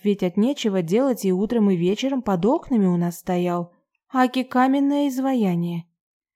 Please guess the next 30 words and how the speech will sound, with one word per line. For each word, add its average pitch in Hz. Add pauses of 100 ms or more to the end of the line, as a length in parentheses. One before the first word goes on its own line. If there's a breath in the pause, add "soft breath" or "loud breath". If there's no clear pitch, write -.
(120)
Что -
ни 254
день, 269
то 202
с -
цветами 180
припрется, 247 (420)
то 359
сладостями, 202 (420)
то 285
с -
подарками 240
какими-нибудь. 220 (540)
А 247
эта 240
мадам 196
каждый 233
божий 208
день 240 (360 soft breath)
наряжалась, 240
как -
на 208
светскую 294
вечеринку. 262 (640)
Тоже 320
исключительно 214
из-за 226
тщетности 220
нашего 208
бытия. 214